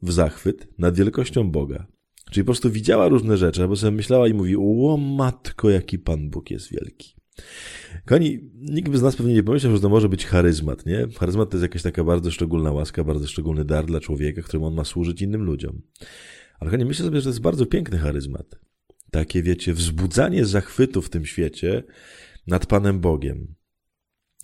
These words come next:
Wielu ludzi Pana Boga odsądza od wręcz czci i wiary, wielu na Niego pomstuje,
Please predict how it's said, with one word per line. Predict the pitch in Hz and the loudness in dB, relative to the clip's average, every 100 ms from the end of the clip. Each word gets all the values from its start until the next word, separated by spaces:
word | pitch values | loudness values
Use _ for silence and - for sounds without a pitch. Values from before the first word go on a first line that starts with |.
| - | -4
Wielu | 82 87 92 | 4 6 6
ludzi | 95 95 101 95 92 87 - - | 4 2 0 0 -4 -8 -14 -10
Pana | 71 76 | -4 -2
Boga | 76 78 78 | 0 2 2
odsądza | 78 - 76 80 90 92 | 2 0 -4 0 0 0
od | 73 76 | -2 -4
wręcz | 73 73 85 - | -4 -2 -4 -10
czci | - 85 | -8 -4
i | 82 | 0
wiary, | 80 82 76 80 90 - - - - - | 0 0 2 0 -2 -10 -20 -20 -16 -2
wielu | 82 85 | 2 4
na | 85 | 4
Niego | 82 80 | 2 0
pomstuje, | - 80 73 - 73 71 85 | 0 -4 -4 -4 -2 -2 -4